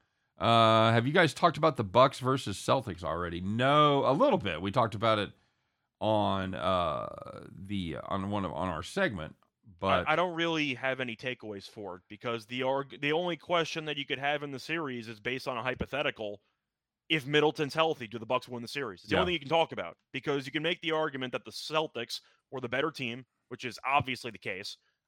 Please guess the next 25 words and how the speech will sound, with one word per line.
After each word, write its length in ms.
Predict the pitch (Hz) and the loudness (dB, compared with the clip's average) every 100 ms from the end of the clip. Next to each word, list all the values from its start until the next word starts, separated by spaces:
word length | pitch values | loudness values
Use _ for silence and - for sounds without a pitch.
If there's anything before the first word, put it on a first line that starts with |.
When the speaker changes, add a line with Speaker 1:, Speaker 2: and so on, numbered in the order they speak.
| - | -4
Speaker 2:
I 80 | 127 | 0
had 240 | 135 143 | 2 0
the 60 | 135 | -2
Celtics 320 | 143 120 113 | -6 -6 -8
winning 180 | 123 110 | -8 -8
the 80 | 95 | -6
series. 400 | 139 98 104 - | -6 -6 -8 -8
I 60 | |
said 220 | 107 127 117 | -6 -6 -2
that 160 | 110 | -2
when 100 | 113 | -4
the 60 | 110 | -8
series 280 | 127 104 - | -10 -10 -6
started. 360 | 151 127 101 _ _ _ - | -2 -2 -4 _ _ _ -4
And 80 | |
my 60 | 135 | 0
main 200 | 147 151 | 0 0
reason, 440 | 147 165 180 185 _ | 0 0 -2 -6 _
no 160 | 151 175 | -4 0
Middleton. 340 | 185 135 92 - _ _ _ _ _ _ _ | 2 2 -2 -18 _ _ _ _ _ _ _
You 120 | 175 | -6
can't 380 | - - 247 247 - | -6 0 0 0 -4
pay 260 | 202 202 | -2 -2
a 40 | 180 | 0
guy 380 | 160 165 156 | 0 2 0